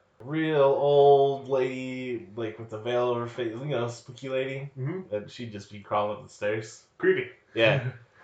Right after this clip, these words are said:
Speaker 1: So that when I was younger, um, one time I did have an alien abduction type sleep paralysis. This was actually kinda recently.
Speaker 2: Got probulated?
Speaker 1: Yeah, but most of the time, um, I don't necessarily see the presence, but I can feel it, and I know it's moving around the room.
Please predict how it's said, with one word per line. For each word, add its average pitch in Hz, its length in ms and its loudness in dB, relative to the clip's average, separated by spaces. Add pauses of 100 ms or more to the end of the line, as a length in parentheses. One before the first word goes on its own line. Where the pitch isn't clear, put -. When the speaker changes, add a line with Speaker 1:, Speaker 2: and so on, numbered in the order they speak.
(120)
Speaker 1:
So - 180 2
that 139 200 8
when 147 100 8
I 143 40 8
was 127 120 4
younger, 127 540 6
um, 113 400 2 (160)
one 151 180 4
time 147 480 0
I 117 120 0
did 120 180 -4
have 120 240 -2
an 104 100 -10
alien 117 320 0
abduction 107 840 -4
type 117 240 0
sleep 117 260 -10
paralysis. 117 540 0
This 120 180 -12
was 104 100 -10
actually 92 300 -8
kinda 92 200 -10
recently. 101 360 -14
Speaker 2:
Got 101 140 -8
probulated? 113 560 -10 (340)
Speaker 1:
Yeah, 110 300 4
but 110 260 6
most 147 220 4
of 156 120 0
the 120 80 -8
time, 135 300 6
um, 107 500 2 (360)
I 120 80 4
don't 143 160 6
necessarily 135 580 4
see 135 560 -4 (480)
the 123 140 -4
presence, 139 720 2
but 107 160 2
I - 20 -6
can 101 220 -12
feel 120 280 0
it, 139 220 2
and 113 140 -8
I 107 80 -2
know 110 160 -4
it's 110 120 -8
moving 110 220 -10
around 110 220 0
the 98 60 -8
room. 117 260 -4